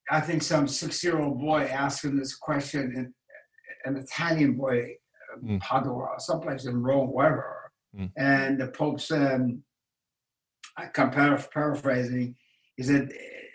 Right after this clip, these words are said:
Speaker 1: there in Christ's eternity, God's eternity, Chri-, there is space for all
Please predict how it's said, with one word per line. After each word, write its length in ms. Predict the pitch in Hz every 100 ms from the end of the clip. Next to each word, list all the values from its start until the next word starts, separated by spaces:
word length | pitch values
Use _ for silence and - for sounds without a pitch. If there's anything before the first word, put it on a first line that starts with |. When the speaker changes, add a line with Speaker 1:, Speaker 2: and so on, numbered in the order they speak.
| -
Speaker 1:
there 540 | 131 127 165 160 160 143 127 - _ - _ _ _
in 360 | 151 147 143 143
Christ's 1040 | - - 180 196 - - - - - - - _ _ _ _ -
eternity, 1300 | 156 - - 185 190 151 143 131 120 120 123 - - _ _ _ _ _ 117
God's 360 | 135 160 156
eternity, 460 | 156 - 151 147 143
Chri-, 240 | - - - - -
there 540 | 131 139 165 160 160 -
is 480 | 143 156 151 123
space 460 | - - 156 156 -
for 140 | 147
all 580 | 139 - 156 165 160 156